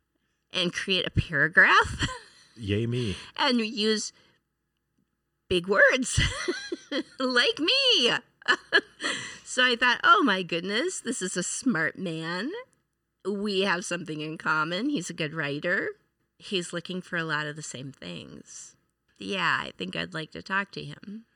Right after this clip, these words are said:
Speaker 2: Yeah, and I think that's the same for me, too, in looking at your profile, which is probably why I pinged you. Yes, I said pinged, um, <laughs> whether that's a te-,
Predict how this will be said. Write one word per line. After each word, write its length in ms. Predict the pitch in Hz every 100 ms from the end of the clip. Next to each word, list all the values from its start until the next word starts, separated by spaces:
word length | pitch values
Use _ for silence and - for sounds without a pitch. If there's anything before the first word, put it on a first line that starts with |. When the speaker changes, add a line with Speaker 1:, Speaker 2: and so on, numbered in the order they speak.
| _
Speaker 2:
Yeah, 200 | 131 127
and 100 | 117
I 60 | 117
think 240 | - 117
that's 320 | 110 95 90 -
the 100 | 107
same 380 | - 90 85
for 140 | 80 87
me, 180 | 85 80
too, 280 | - 113 87
in 280 | 90 82
looking 280 | 85 82 87
at 180 | 78 -
your 80 | 80
profile, 480 | - 85 - 78 78
which 180 | 73
is 80 | 90
probably 420 | - 87 85 85 82
why 220 | 80 87
I 140 | 76 80 _
pinged 360 | - 127 107 80
you. 320 | 76 78 82 _ _ _ _
Yes, 240 | 82 80 -
I 60 |
said 280 | 92 - 104 _ -
pinged, 480 | - 82 - 104 - -
um, 380 | 98 92 90 85 - -
<laughs> 220 | - -
whether 280 | 131 107 95
that's 220 | 95 92
a 180 | -
te-, 40 | 95